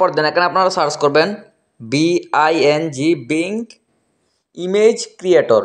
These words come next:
এই দেখুন, এখানে চলে আসছে Bing Image Creator। Then এখানে দেখুন, প্রথমে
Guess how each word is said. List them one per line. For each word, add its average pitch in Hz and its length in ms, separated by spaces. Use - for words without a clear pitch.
এই 131 100
দেখুন, 143 220
এখানে 151 240
চলে 147 200
আসছে 196 160
Bing 170 360
Image 180 340
Creator। 110 440
Then 165 160
এখানে 202 200
দেখুন, 190 220
প্রথমে 185 320